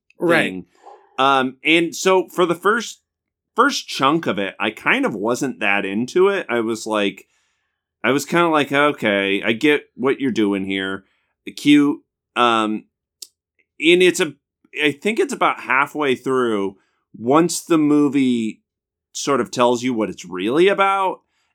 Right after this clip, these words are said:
Speaker 2: and once it gets into, like, the politics of the movie and,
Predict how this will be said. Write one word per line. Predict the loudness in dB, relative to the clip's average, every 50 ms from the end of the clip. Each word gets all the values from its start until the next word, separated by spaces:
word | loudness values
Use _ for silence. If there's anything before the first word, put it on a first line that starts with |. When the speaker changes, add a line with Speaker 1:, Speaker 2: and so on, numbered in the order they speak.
| _ -4
Speaker 2:
and | -2 0 0 0
once | 0 0 0 0 -2 -2
it | -4 -4 0
gets | 0 0 0 0 -2
into, | -2 -2 -2 -4 -4 -4 -4 -2
like, | -2 -2 -2 -2 -4 -8 -16 _ _ _ _ _ _
the | -4 -4
politics | -4 -4 -6 -4 -2 0 0 0 0 0 -2 -2 0 -2
of | -2 -2 -2 -2
the | -2
movie | 0 2 2 2 4 4 4 2 2 0 -2 -4 -4 -2
and, | 0 0 0 0 0 -2 -2 -4 -6 -8